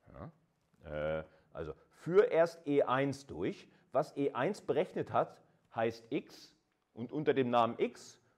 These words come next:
ja, ist das jetzt hier dem E zwei zugänglich. E zwei kann irgendwie was Gutes berechnen und so weiter.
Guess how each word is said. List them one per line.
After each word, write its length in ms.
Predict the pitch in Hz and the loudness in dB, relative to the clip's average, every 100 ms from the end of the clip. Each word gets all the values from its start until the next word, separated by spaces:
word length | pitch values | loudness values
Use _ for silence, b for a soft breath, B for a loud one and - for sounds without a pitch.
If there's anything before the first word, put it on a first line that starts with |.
| - | -12
ja, 100 | 117 | -8
ist 200 | - - | -8 -6
das 160 | 139 - | -6 -2
jetzt 200 | 135 - | -4 -4
hier 160 | 135 127 | -4 -2
dem 200 | 120 110 | -2 -4
E 140 | 110 | -6
zwei 280 | 107 120 123 | -4 0 0
zugänglich. 640 | 127 156 139 139 139 135 101 | -2 -8 -6 -4 -4 -6 -8
E 60 | |
zwei 280 | - 143 175 | -2 0 2
kann 160 | 170 143 | 2 -2
irgendwie 260 | 147 135 | -4 -6
was 160 | 120 - | -6 -6
Gutes 260 | - 131 | -10 -10
berechnen 480 | - 120 127 - 120 | -10 -8 -8 -10 -12
und 80 | 113 | -10
so 100 | 113 | -6
weiter. 360 | 104 113 107 | -4 -2 -4